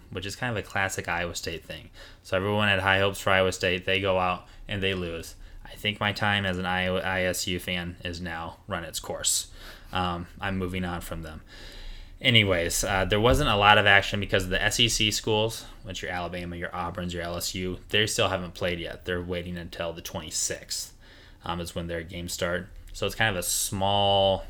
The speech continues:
you know, not a full-scale college football, obviously,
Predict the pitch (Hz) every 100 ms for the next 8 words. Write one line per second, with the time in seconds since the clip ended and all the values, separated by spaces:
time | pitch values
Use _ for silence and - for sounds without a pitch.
0 | - 101 95 92 - 98 92 - 92 92
1 | 95 87 - 90 92 87 87 87 - 87
2 | 85